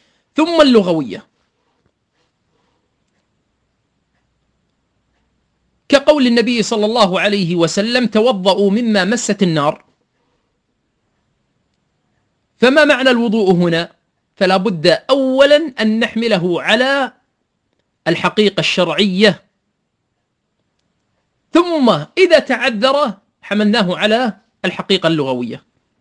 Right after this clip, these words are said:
تقديم العرفية على اللغوية،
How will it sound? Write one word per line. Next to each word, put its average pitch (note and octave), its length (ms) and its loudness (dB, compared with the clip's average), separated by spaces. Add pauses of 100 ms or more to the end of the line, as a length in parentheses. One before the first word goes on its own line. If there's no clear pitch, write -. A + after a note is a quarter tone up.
(2250)
تقديم D#4 480 2
العرفية C4+ 640 0
على G#3+ 500 0
اللغوية، G3+ 760 0